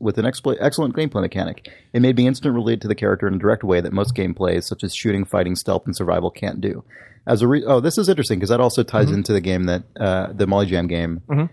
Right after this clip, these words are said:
Speaker 1: you know, where you're controlling the two characters on
Speaker 2: Right.
Speaker 1: a date. Anyway, so he says,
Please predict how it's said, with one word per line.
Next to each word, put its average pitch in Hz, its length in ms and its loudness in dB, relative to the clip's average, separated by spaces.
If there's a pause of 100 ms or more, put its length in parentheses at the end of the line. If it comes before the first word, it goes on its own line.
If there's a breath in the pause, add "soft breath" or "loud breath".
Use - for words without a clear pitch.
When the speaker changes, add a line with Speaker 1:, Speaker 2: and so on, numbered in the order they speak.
(140)
Speaker 1:
you 110 100 0
know, 87 120 0
where 90 120 2
you're 87 340 -4
controlling 90 360 -4
the 90 80 -4
two - 100 -10
characters 95 280 -6
on 95 80 -2
Speaker 2:
Right. 87 40 -4
Speaker 1:
a 85 60 -8
date. 87 200 -4 (120)
Anyway, 113 280 4
so 117 120 0
he 127 100 0
says, 117 300 2